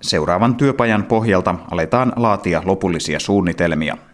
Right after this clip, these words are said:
Poliisi joutui aikaisin sunnuntai-aamuna pysäyttämään rattijuopon Huittisissa ajamalla tämän eteen. Vastaantulijoiden kaistalla ja pientareella seilannut auto ei totellut partion näyttämää pysäytysmerkkiä.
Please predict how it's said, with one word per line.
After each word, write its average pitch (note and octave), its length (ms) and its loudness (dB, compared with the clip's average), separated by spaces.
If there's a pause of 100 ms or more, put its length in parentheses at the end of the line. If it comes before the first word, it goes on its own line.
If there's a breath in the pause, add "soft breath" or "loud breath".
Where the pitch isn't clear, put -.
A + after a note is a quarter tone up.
(960 loud breath)
Poliisi C#3+ 380 2
joutui B2 380 4
aikaisin A#2+ 460 2
sunnuntai-aamuna G2 720 2
pysäyttämään G2+ 680 0
rattijuopon G#2 680 0
Huittisissa A2 720 0
ajamalla F#2 440 0
tämän E2+ 360 -2
eteen. F#2 500 0 (460 loud breath)
Vastaantulijoiden F#2+ 960 0
kaistalla A2+ 560 -2
ja F#2 140 0
pientareella G#2 680 2
seilannut F#2 560 0
auto C3 340 2
ei F#2 140 2
totellut F#2+ 520 0
partion A#2+ 420 0
näyttämää A2 480 2
pysäytysmerkkiä. F#2 1120 0